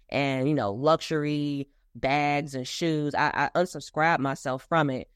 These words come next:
because what happens is they send you all these sales and these deals, but, you know, what I realized is even though you may be saving money, you're still spending it. And when I realized that for myself, I s-,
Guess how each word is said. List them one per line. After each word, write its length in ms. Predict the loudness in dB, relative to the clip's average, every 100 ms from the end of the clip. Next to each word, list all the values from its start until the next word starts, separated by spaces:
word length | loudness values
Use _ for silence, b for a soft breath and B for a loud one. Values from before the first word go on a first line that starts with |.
| -20 _
because 260 | -4 0 2
what 120 | 4
happens 360 | 4 2 2 0
is 120 | 0
they 100 | 0
send 300 | 0 0 2
you 80 | 4
all 160 | 2
these 200 | 0 -4
sales 520 | -2 0 2 2 2
and 100 | -2
these 200 | -4 -6 _
deals, 540 | 2 4 4 2 -2
but, 400 | 2 2 2 -2 _ _ _ 0
you 80 |
know, 180 | 4 4
what 180 | 4 4
I 100 | 4
realized 520 | 4 4 4 4 2
is 200 | 0 0
even 320 | -2 0 4
though 80 | 4
you 180 | 4 4
may 160 | 4 4
be 160 | 0
saving 500 | -4 0 2 2 0
money, 260 | 2 2 0
you're 120 | -2
still 240 | 0 0
spending 560 | 0 -4 0 0 0 -4
it. 220 | -6 -10 -18 _ _ _
And 240 | 0 2 4
when 120 | 4
I 100 | 2
realized 540 | 4 4 6 4 4
that 180 | 4 4
for 120 | 2
myself, 580 | 2 2 2 4 4 2 _ _ _ _
I 160 | 2 2
s-, 140 | 2